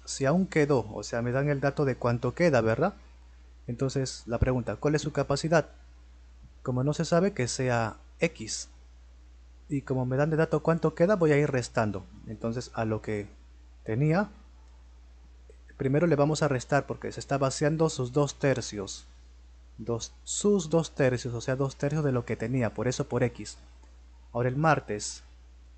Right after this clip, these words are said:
dos quintos, o sea, se gastan dos quintos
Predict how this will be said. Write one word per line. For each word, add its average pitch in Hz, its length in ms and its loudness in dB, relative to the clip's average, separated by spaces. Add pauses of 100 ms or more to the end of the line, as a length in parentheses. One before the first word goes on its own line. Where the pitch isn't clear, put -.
(340)
dos 120 320 -4
quintos, 175 720 -2
o - 60 -10
sea, 123 160 -6
se 127 120 -6
gastan 131 360 -4
dos 131 220 -4
quintos 151 500 -4